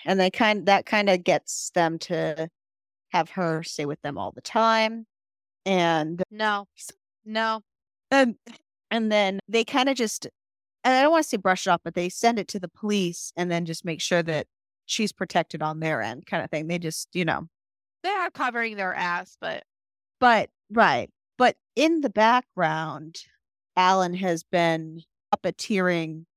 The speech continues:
Speaker 1: the police without anyone knowing and getting people to be sending things in. He's been sending things into them, like, anonymous things, to the
Speaker 2: He's
Speaker 1: point
Speaker 2: been
Speaker 1: where
Speaker 2: paying off cops, like
Speaker 1: Yeah, to the point where wo-,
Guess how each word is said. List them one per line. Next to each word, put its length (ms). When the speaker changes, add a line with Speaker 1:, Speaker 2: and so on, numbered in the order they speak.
Speaker 1:
the 80
police 640
without 360
anyone 340
knowing 480
and 200
getting 420
people 360
to 100
be 320
sending 320
things 280
in. 220
He's 300
been 160
sending 340
things 320
into 240
them, 300
like, 180
anonymous 420
things, 560
to 120
the 60
Speaker 2:
He's 140
Speaker 1:
point 240
Speaker 2:
been 60
Speaker 1:
where 440
Speaker 2:
paying 380
off 320
cops, 840
like 380
Speaker 1:
Yeah, 260
to 120
the 60
point 320
where 340
wo-, 280